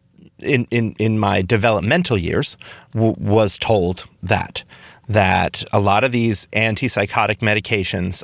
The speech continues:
are there to suppress, um, actual experiences with the supernatural, because there are some people in the world who are more sensitive to the presence of the supernatural, both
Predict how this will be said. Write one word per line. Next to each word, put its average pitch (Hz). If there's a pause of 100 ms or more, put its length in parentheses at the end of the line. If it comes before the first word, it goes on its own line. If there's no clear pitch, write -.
are 98
there 101
to 98
suppress, - (560)
um, 98 (140)
actual 120
experiences 101
with 95
the 101
supernatural, 90
because 95
there 92
are 90
some 117
people 123
in 117
the 120
world 95
who 101
are 92
more 92
sensitive - (340)
to -
the 92
presence 113
of 113
the 104
supernatural, 92
both 90